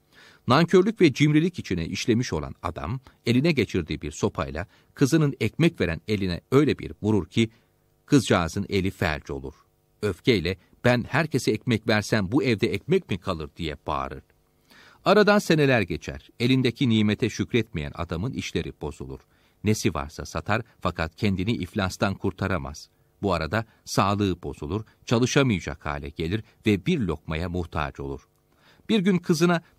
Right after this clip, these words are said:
"Benim çalışacak ve dışarı çıkacak halim yok. Dışarı çık,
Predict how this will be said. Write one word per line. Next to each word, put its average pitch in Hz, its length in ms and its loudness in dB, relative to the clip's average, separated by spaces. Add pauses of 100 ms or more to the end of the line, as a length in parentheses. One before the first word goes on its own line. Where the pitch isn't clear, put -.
"Benim 170 240 4
çalışacak 156 680 0
ve 147 120 0
dışarı 135 340 2
çıkacak 127 440 -2
halim 107 340 0
yok. 82 180 -6 (440)
Dışarı 160 360 4
çık, - 260 -4